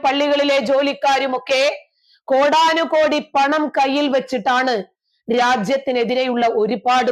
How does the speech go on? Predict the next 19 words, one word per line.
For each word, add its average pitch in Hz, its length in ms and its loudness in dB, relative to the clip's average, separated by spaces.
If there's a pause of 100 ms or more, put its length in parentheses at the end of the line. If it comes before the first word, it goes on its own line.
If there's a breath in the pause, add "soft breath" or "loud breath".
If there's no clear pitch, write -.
(100)
പദ്ധതികൾ 233 560 -2
ആസൂത്രണം 220 600 -6
ചെയ്യുന്നതും 208 440 -4 (400 soft breath)
അതൊക്കെ 202 320 -4
നടപ്പിലാക്കുന്നതും. 220 720 -6 (380 loud breath)
അവരെയൊക്കെ 214 420 0 (100)
തളയ്ക്കാൻ 220 440 -2 (120)
ലക്ഷ്യമിട്ടിട്ടുള്ള 220 800 -4
നടപടിയാണ് 208 680 -2 (360)
ഇപ്പോൾ 208 260 -4
വരുന്നത്. 196 340 -2 (580 loud breath)
എന്തായിരുന്നാലും 302 680 2 (140)
അതിനെതിരെ 247 480 -2 (300)
ശക്തമായ 262 720 -2
രൂപത്തിൽ 226 400 -4
ഒരു 214 160 -2
പ്രതിഷേധവും 220 800 -2
രംഗത്ത് 196 320 -8
വരുന്നുണ്ട്. 220 340 -14